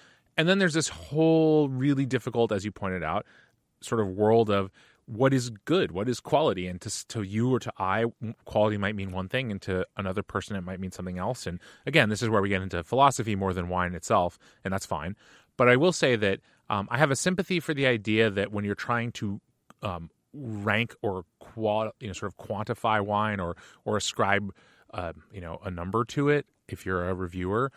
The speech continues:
that you have to have some sort of system in place, and your system might be, you know, how closely does this wine hew to established tradition? And as long as you're transparent about that, then whatever, your ge-, your readers or your whatever might want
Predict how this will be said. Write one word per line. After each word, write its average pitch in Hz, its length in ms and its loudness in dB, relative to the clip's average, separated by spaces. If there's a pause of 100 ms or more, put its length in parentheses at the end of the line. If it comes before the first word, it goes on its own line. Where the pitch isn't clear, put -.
(300)
that 98 280 0
you 98 120 -6
have 113 180 2
to 107 80 -8
have 107 240 2
some 104 180 -4
sort 98 220 -4
of 82 100 -8
system 117 440 -4
in 120 100 -4
place, 123 420 2
and 98 140 -6
your 92 100 -2
system 98 320 -4
might 92 220 -2
be, 95 260 0 (280)
you 92 80 -4
know, 85 80 -2
how 98 280 4 (140)
closely 98 420 0
does 90 180 -2
this 92 160 -2
wine 85 280 -2
hew 92 340 -4
to 87 160 -6
established 82 520 -6
tradition? 101 460 -6 (340)
And 123 100 0
as 123 140 4
long 180 160 4
as 123 100 2
you're 104 80 2
transparent 107 560 -2
about 85 260 0
that, 85 200 0
then 98 200 -2
whatever, 104 480 0
your 90 200 0
ge-, 92 240 0
your 104 220 2
readers 98 440 2
or 90 120 2
your 90 280 0
whatever 87 460 2
might 90 300 -2 (300)
want 92 380 -2